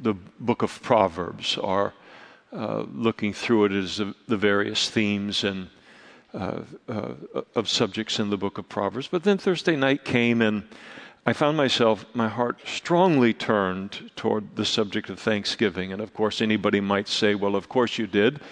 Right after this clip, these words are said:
Um, it's Thanksgiving week." But it's more than that, and in a way that I've learned to, uh, try and recognize it as a way that maybe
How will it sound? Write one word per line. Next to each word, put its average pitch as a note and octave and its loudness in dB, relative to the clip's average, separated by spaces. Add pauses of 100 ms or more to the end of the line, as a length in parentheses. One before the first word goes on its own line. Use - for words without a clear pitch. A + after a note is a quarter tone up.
(540)
Um, G#2 2
it's - -2
Thanksgiving B2 4
week." C3+ 6
But C#3+ 4
it's D#3 -4
more F#3+ 8
than A2+ 4
that, F2+ -2
and G#2+ -4
in A#2+ 2
a A#2 2
way G#2+ 4
that G#2 2 (720)
I've A#2 -6
learned A2 2
to, G#2 2 (460)
uh, A2 0
try G#2 0
and F#2+ -2 (760)
recognize A2+ 2
it G#2+ -6
as G#2+ -6
a G#2+ 0
way G2+ 0
that G2+ -2
maybe G2+ -2